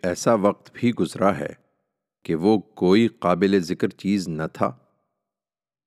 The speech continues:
یہ حقیقت ہے کہ ہم نے انسان کو پانی کی ایک ملی جلی بوند سے پیدا کیا ہے۔ ہم اس کو الٹتے پلٹتے رہے، یہاں تک کہ ہم نے اس کو دیکھتا سنتا بنا دیا۔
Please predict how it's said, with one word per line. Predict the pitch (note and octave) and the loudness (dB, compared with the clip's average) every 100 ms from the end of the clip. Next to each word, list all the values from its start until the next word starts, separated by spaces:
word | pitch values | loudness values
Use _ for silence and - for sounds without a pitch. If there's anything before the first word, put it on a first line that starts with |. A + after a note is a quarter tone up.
| _ - | _ -8
یہ | F#2 F2 - | -2 -2 -4
حقیقت | - G#2 - - - | -2 -2 0 -2 0
ہے | F#2+ | 0
کہ | G2 F#2 | 0 -4
ہم | D#2+ E2+ | -4 0
نے | F#2 F2 | 0 0
انسان | D#2+ - E2+ F#2 | -2 -2 0 0
کو | F#2+ F#2 | 0 -4
پانی | - E2 F2 G2+ F#2 | -4 -4 -2 -2 -4
کی | - F2+ | -2 2
ایک | F#2 F#2 - | 2 2 -2
ملی | E2 F#2+ A2+ | -2 0 2
جلی | F#2+ F#2 G2 G2 | 2 0 2 0
بوند | D#2 F#2 A2+ G#2 | -2 -2 -2 -2
سے | - F2 | -6 -8
پیدا | - D2+ D#2 | -6 -6 -6
کیا | D#2 - D#2+ D2 - | -8 -8 -8 -8 -12
ہے۔ | - _ _ _ _ _ _ _ _ _ _ _ | -20 _ _ _ _ _ _ _ _ _ _ _
ہم | - A2 A2+ | 0 2 4
اس | G2+ | 0
کو | - A2 - | 2 0 2
الٹتے | F2 G2 - - B2+ - | 0 0 0 0 0 0
پلٹتے | D#2+ D#2+ - G2+ | -4 -4 0 0
رہے، | E2 C2 C#2 _ _ _ _ - | 2 -4 -10 _ _ _ _ -10
یہاں | F2 F2+ G2+ A2+ | 0 2 4 2
تک | G2+ C3 B2+ | 2 -2 0
کہ | F#2+ D#2+ | -4 0
ہم | F2+ | 0
نے | A2 G#2+ G#2 - | 2 2 2 -2
اس | F#2 | -6
کو | - F2+ | -2 -4
دیکھتا | D2 F#2+ A2 - - A#2+ B2 | 0 2 2 0 -2 0 0
سنتا | - - F2+ F#2 F#2 F2+ | -2 -6 -4 -2 0 0
بنا | D#2 D2+ D2 | -2 -6 -6
دیا۔ | D2 - - | -6 -12 -20